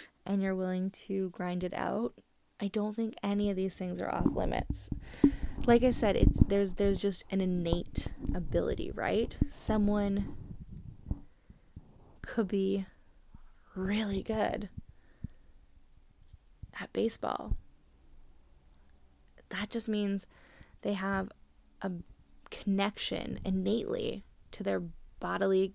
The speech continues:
kinesthetic aspect, that intelligence. But pros aren't just pros because they have this innate ability, right? They put in the work, they put in the effort,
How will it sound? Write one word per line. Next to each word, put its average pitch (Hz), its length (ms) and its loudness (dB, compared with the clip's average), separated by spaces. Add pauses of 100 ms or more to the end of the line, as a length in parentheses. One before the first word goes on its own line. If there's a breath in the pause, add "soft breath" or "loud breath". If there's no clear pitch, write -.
kinesthetic - 680 -4 (420)
aspect, - 680 -6 (480)
that 190 160 -4
intelligence. - 840 -4 (760 loud breath)
But 269 420 0 (760)
pros 285 600 0 (120)
aren't 240 280 -4
just 220 540 -4 (120)
pros 185 720 0
because 196 560 -4
they 202 120 0
have 190 200 -4
this 196 180 -4
innate 196 220 -4
ability, - 600 -8
right? 254 280 -2 (1200 loud breath)
They 220 120 -4
put 202 220 -2
in 214 80 4
the 208 80 2
work, - 260 -2 (100)
they 190 100 -2
put 185 200 -2
in 196 60 2
the 202 120 0
effort, - 420 -10